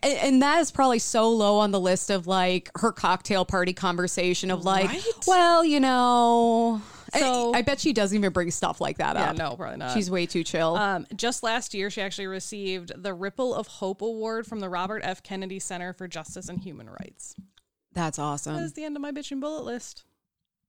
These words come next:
Speaker 2: It's, I mean,
Speaker 1: She
Speaker 2: it's not over. She's still alive, so she is,
Speaker 1: Yeah.
Speaker 2: she is, she's only ninety-one. She's got plenty of
Speaker 1: To
Speaker 2: time to
Speaker 1: be
Speaker 2: do shit.
Speaker 1: continued.
Speaker 2: Yeah.
Speaker 1: Ellipses. Okay, you know those, like, icebreakers where it's like you say your name, where you're from, and one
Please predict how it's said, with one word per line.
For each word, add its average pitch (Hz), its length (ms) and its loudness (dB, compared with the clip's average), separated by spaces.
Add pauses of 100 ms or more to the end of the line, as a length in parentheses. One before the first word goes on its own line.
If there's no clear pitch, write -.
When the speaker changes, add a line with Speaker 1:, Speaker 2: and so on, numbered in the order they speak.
(640)
Speaker 2:
It's, 254 180 0
I 269 100 6
mean, 320 140 6
Speaker 1:
She 330 60 4
Speaker 2:
it's 294 80 -2
not 339 180 4
over. 277 260 4
She's 320 220 -2
still 302 240 2
alive, 269 360 2
so 208 100 -10
she 226 120 -4
is, 196 60 4
Speaker 1:
Yeah. 190 280 2 (160)
Speaker 2:
she 262 280 -8
is, 240 140 -6 (260)
she's 254 140 -8
only 349 180 4
ninety-one. 339 540 2
She's - 100 -14
got 262 160 -2
plenty 285 220 0
of 269 60 2
Speaker 1:
To 269 60 6
Speaker 2:
time 247 100 4
to 262 60 4
Speaker 1:
be 277 120 2
Speaker 2:
do 226 60 2
shit. 214 240 4
Speaker 1:
continued. 214 600 2
Speaker 2:
Yeah. 233 280 2 (100)
Speaker 1:
Ellipses. - 840 -6 (1120)
Okay, 240 240 0
you 220 140 -2
know 220 160 2
those, 254 200 2
like, 214 280 0
icebreakers 185 760 -2
where 185 100 -2
it's 185 120 -4
like 185 120 -4
you 196 80 -6
say 196 200 -2
your 185 160 2
name, 175 340 0
where 175 120 -2
you're 175 120 -2
from, 175 260 -2
and 170 140 -2
one 240 80 0